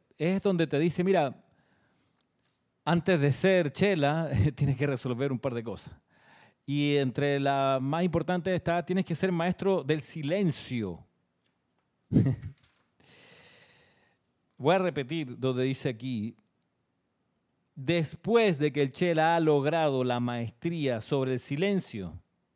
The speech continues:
se ha concientizado del plan divino y cuál es la liberación para la tierra y toda la vida que sobre ella evoluciona, y ha llegado a la realización de su propia unicidad con el principio padre, madre de la creación bajo los rayos primero y segundo,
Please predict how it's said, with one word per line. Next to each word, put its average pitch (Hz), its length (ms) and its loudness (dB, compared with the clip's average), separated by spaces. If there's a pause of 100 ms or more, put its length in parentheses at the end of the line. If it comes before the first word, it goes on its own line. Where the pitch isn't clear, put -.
(880)
se - 200 -4
ha 147 120 2
concientizado 147 840 0
del 135 140 0
plan 160 240 0
divino 147 440 -2
y 127 60 0
cuál 156 160 2
es 156 60 0
la 147 100 2
liberación 127 540 0
para 160 200 -2
la 127 140 -2
tierra 165 300 -4
y 131 40 -4
toda 156 200 0
la 139 100 0
vida 151 240 -2
que 131 100 -4
sobre 131 280 -4
ella 156 180 -4
evoluciona, 123 640 -2 (420)
y 117 120 -4
ha 139 100 2
llegado 147 420 4
a - 40 4
la 147 100 4
realización 135 760 -2
de 139 120 0
su 131 160 -2
propia 165 380 0
unicidad 139 560 0
con 139 120 0
el 127 140 0
principio 147 560 -2
padre, 165 380 2
madre 147 580 -2
de 123 140 -4
la 131 120 -2
creación 127 560 -2
bajo 127 260 0
los 123 140 2
rayos 151 260 2
primero 135 320 -2
y 147 40 -2
segundo, 202 560 2